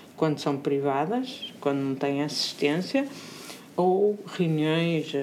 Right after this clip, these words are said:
para receber entidades, eh, dif-, diversas. Depois tem umas escadinhas e chega à área da presidência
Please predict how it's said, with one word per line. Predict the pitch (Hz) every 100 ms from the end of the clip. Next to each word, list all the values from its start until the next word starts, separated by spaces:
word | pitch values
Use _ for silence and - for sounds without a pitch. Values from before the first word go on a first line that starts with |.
| 135
para | 143 139
receber | 139 - - 143 139 139
entidades, | 143 139 135 131 139 151 156 143 143 143 139 139 139 - -
eh, | 139 135 139 135 151 - - 180 170 185 185 - 190 180 175 185 202 208 226 -
dif-, | 156 151 165
diversas. | 165 165 - - - - - - - - - - - - - - - - - - - - -
Depois | - 262 277 269
tem | 262
umas | 262
escadinhas | 254 - 233 247 262 294 302 294 - - - -
e | 202
chega | - 220 208 220 226 -
à | 202
área | 196 208
da | 202
presidência | 196 190 190 202 202 214 240 247 - 262 262